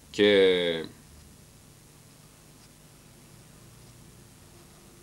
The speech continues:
όταν χτίστηκε ο ναός αυτός, θαύμασε κανείς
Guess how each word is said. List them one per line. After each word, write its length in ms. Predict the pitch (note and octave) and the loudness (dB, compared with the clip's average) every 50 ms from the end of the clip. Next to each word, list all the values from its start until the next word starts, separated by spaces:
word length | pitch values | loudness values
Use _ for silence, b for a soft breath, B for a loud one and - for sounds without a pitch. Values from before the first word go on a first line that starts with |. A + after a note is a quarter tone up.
| - - - - - - - - | -20 -20 -20 -20 -20 -20 -10 -6
όταν 300 | A2 A#2+ B2 C#3 B2+ B2 | -4 -2 -2 -2 -4 -4
χτίστηκε 560 | - D3+ C#3 - - G2+ F#2 F#2+ F2+ E2+ - - | -4 -4 -4 -4 -6 -8 -8 -8 -8 -10 -10 -14
ο 100 | - F#2+ | -12 -10
ναός 240 | F#2+ G2+ G#2+ A#2 A2 | -6 -6 -6 -6 -8
αυτός, 420 | G2 - - A#2+ A#2+ B2+ B2+ - - - - - - - - - - - _ - - - - - - - - - - - - - - _ - - - - - _ - _ - - | -10 -14 -12 -10 -10 -10 -12 -16 -20 -20 -20 -20 -20 -20 -20 -20 -20 -20 _ -20 -20 -20 -20 -20 -20 -20 -20 -20 -20 -20 -20 -20 -20 _ -20 -20 -20 -20 -20 _ -20 _ -20 -20
θαύμασε 720 | - - - - C#3 C#3 C3 A2 A2 G#2+ G#2 F#2+ - G#2 | -20 -16 -8 -4 -2 -2 -2 -2 -2 -2 -4 -4 -4 -6
κανείς 520 | F#2 F#2+ F2+ F#2+ G2+ A#2+ A#2 A#2 - - | -6 -8 -6 -6 -4 -6 -6 -8 -12 -16